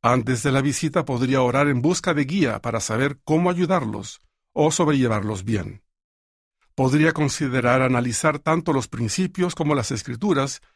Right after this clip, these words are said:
que menciona el presidente Eyring, entre ellos la oración,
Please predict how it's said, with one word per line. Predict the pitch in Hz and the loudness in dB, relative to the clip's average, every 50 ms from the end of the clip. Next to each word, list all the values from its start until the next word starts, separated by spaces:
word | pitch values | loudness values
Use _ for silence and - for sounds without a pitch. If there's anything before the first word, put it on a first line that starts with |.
| _ _ _ _ | _ _ _ _
que | - 160 151 | 0 2 4
menciona | 165 175 170 - - 135 127 131 | 4 4 2 2 2 2 4 4
el | 127 110 | 2 0
presidente | - 117 104 120 110 107 113 110 101 110 | -2 -4 -4 -4 -2 0 0 0 0 -2
Eyring, | 101 123 135 113 95 - - - - _ _ _ _ _ _ _ _ _ _ _ _ _ _ _ _ _ _ _ - | -2 0 0 -2 -4 -6 -10 -12 -14 _ _ _ _ _ _ _ _ _ _ _ _ _ _ _ _ _ _ _ 0
entre | 135 139 139 - 127 127 | 0 0 2 2 2 2
ellos | 131 131 120 135 143 - - | 2 2 2 0 0 0 -2
la | 120 110 98 | -2 0 0
oración, | 98 98 98 - - 107 107 117 135 151 151 | 0 -2 -4 -6 -4 -2 0 0 0 -2 -4